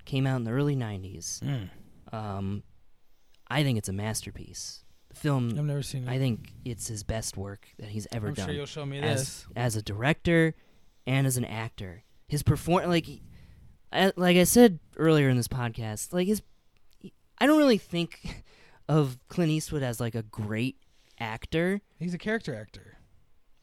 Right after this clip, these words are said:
Speaker 1: He's a presence.
Speaker 2: He plays a badass.
Speaker 1: He's, he has that
Speaker 2: He's a living
Speaker 1: charisma.
Speaker 2: embodiment of badass.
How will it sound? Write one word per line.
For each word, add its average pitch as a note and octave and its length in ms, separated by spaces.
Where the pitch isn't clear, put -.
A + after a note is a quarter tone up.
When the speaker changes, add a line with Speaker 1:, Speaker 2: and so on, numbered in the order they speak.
Speaker 1:
He's A3+ 220
a A3 60
presence. C#3+ 540
Speaker 2:
He - 60
plays F3 220
a D#3 60
badass. D3 520
Speaker 1:
He's, D#3 460
he E3 160
has F3+ 280
that D3+ 200
Speaker 2:
He's D#3+ 120
a D#3+ 40
living C3 240
Speaker 1:
charisma. A#2+ 60
Speaker 2:
embodiment D#3+ 440
of C#3 100
badass. A#2 680